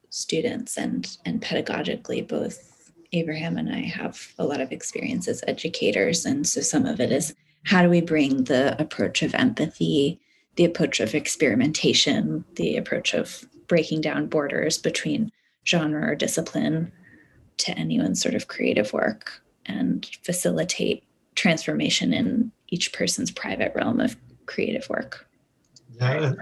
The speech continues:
Speaker 1: and experience
Speaker 2: and so,
Speaker 1: design.
Speaker 2: like, at its height, you know, the, we were creating pieces that would occupy most of a year for us.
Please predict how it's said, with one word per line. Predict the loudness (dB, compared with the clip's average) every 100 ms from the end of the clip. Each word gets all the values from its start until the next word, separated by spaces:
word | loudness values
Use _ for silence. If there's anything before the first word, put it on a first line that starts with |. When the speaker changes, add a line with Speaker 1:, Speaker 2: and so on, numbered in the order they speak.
| 0
Speaker 1:
and | 4 6
experience | 6 4 6 6
Speaker 2:
and | 6
so, |
Speaker 1:
design. | 4 0 0 -2 _ _ -2
Speaker 2:
like, | 2
at | 4 6
its | 4
height, | 2 4 6 6 2 -6
you | -2 -2
know, | -2
the, | -4 -6 -6 _ _ _ -4
we | 2
were | 4
creating | 4 6 6 6 4
pieces | 0 0 0 -2 -4
that | -4 -2
would | -2 -4 -6 4
occupy | 4 6 2 4 4 4
most | 4 4 4
of | 0
a |
year | -2 2 6 6 6 2 -2
for | 0
us. | 6 6 6 4 2 -2